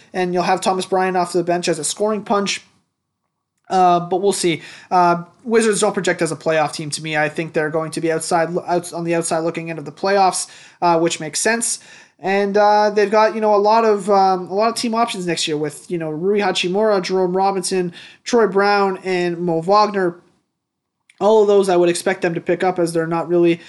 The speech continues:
that much. They still have, uh, a little bit of cap space to work with. Um, you know, this year of forty-one million of John Wall, next year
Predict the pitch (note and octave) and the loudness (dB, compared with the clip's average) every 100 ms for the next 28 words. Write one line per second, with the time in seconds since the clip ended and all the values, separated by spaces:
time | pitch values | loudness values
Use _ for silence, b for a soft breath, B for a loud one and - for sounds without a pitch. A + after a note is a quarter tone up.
0 | B _ E3 E3+ G#3 G#3 F#3 - A3+ A3 | B _ -4 0 0 0 -2 0 2 4
1 | G#3 G3 E3+ F3+ E3+ E3 F3 G3+ C4 A#3+ | 2 2 -2 0 0 0 -2 0 0 2
2 | A3 A3 A3+ G#3 - G#3+ G#3+ - B B | 0 0 0 0 0 2 2 -2 B B
3 | B G3+ G3 G3+ G3+ F#3+ F3+ E3+ F3 F3 | B 0 2 0 2 0 0 -2 2 4
4 | E3 D#3+ C#3+ _ F#3 F3 E3 G3+ - G#3 | 2 -2 -12 _ -4 -2 2 0 2 2
5 | F#3+ F#3+ G3+ G3+ F#3+ F#3 F#3 F#3+ F3 F3+ | 2 2 2 4 2 2 0 0 0 0
6 | F3+ F3 F3 E3+ G#3 A3 - G3 F#3+ | 0 2 0 0 -2 0 0 2 2